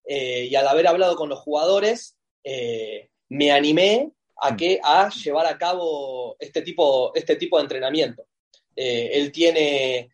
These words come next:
Speaker 1: tiene, lo arma para que, a ver, para explicarlo de alguna forma sin, sin mostrártelo y que puedan entender. Tiene un ejercicio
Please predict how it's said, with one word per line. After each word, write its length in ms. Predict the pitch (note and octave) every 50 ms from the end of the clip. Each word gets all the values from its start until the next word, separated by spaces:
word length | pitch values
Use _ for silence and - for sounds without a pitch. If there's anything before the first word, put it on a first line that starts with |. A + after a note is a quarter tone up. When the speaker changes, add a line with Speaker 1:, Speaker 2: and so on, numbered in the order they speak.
| _ _ _ _ _ _
Speaker 1:
tiene, 720 | - D#3 D#3+ D#3+ D#3+ D3+ D3 C#3+ C#3+ C3+ B2+ B2 B2 B2 - _ _ - - _ _ _ _ _ _
lo 200 | - B2+ C3+ C#3+
arma 640 | D#3 E3+ F3 E3+ D#3+ D#3 D3 D3 C3+ B2 A#2 A#2+ _
para 240 | - B2 B2 B2 B2
que, 180 | - C3 B2+
a 80 | B2+ B2+
ver, 180 | C3+ - - -
para 140 | C3 A#2+
explicarlo 440 | - - - C3 - D3 D3 D#3 D3+
de 60 | C#3+
alguna 240 | D3 D3 D3+ D3+ C#3
forma 360 | - - E3 D#3+ D#3+ D#3 C#3+
sin, 440 | C3 - - D3+ D3+ D3 D3 C#3 -
sin 200 | - - - D3+
mostrártelo 640 | D3+ D3 C3 - - D3 D3 D3 - C#3 C#3+ D3+ D#3+
y 60 | E3+ D3+
que 120 | - C3
puedan 220 | B2+ - D3+ C#3+ C#3 C3
entender. 480 | B2+ A#2+ B2+ B2+ C3 C3+ B2 A#2+ A#2+ -
Tiene 180 | - D#3 E3 E3
un 80 | D#3+
ejercicio 760 | D3+ - - D#3 D#3 - - G#3 G#3+ - - G#3 G#3+ A3+ -